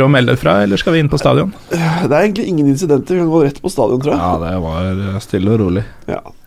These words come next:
Speaker 2: det var det
Speaker 1: Mm.
Speaker 2: for så vidt på stadion nå. Det var,
Speaker 1: Ja.
Speaker 2: der fikk vi virkelig bekreftet hvor kjedelig det kan være på en, eh, Premier League-kamp, for der var det, kunne hørt Norda falle, tror jeg.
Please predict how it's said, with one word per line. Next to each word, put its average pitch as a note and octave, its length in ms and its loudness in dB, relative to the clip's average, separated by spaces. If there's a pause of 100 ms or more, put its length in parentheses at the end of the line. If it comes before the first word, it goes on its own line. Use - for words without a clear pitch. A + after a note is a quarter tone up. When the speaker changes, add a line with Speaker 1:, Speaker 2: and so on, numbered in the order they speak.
Speaker 2:
det C#3 100 2
var B2 100 4
det C3+ 60 2
Speaker 1:
Mm. C#3 60 0
Speaker 2:
for C3+ 40 0
så C3+ 100 4
vidt - 60 -6
på C#3 80 -2
stadion B2+ 280 0
nå. D3+ 140 -4 (240)
Det D3 140 2
var, C3+ 140 4
Speaker 1:
Ja. C3+ 120 2
Speaker 2:
der D3 180 4
fikk E3 180 0
vi E3 180 4
virkelig B2+ 800 0 (840)
bekreftet C#3 480 0
hvor B2+ 100 2
kjedelig B2+ 300 -2
det A2+ 100 -2
kan C3 100 0
være G#2 220 0
på G#2 220 -4
en, E2 160 -6
eh, C#2+ 180 -8 (100)
Premier C3+ 200 2
League-kamp, B2 440 0
for - 120 -4
der B2+ 120 4
var G2+ 120 2
det, A#2 240 0
kunne C3+ 180 -2
hørt - 160 0
Norda C3 280 2
falle, C3+ 260 -2
tror - 160 -10
jeg. C#3 60 -14